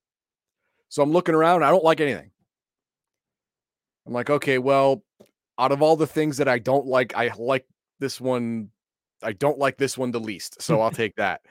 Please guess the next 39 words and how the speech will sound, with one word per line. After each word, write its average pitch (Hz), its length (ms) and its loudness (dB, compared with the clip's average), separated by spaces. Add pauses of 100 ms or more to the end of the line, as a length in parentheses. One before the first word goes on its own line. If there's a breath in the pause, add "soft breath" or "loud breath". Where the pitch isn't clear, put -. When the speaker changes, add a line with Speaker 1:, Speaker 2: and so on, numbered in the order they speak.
(320 loud breath)
Speaker 1:
"Okay, 165 380 4
well, 160 280 4
you 151 140 -4
want 160 220 0
the 147 80 -2
normal 143 320 0
stuff, 143 440 0
da, 135 120 2
da, 135 140 4
da. 131 420 2
Okay, 127 320 0
yeah, 120 160 0
no, 131 160 -2
I 143 40 2
don't, 143 140 -2
no, 135 200 -2
I 143 80 4
don't 143 120 0
need 143 160 -2
any 135 200 -2
U 127 180 -8
V 131 240 -10
filtering. 127 800 -2
I 123 40 -2
don't 123 100 -4
need 131 100 -4
any 131 120 -4
transition 127 680 -6
lenses. 123 400 -4
You 123 60 -8
can 123 80 -8
take 120 220 -8
that 120 120 -2
and 107 100 -10
shove 113 200 -6
it 117 40 -4
up 113 80 -6
your 113 100 -10
butt." 120 240 -2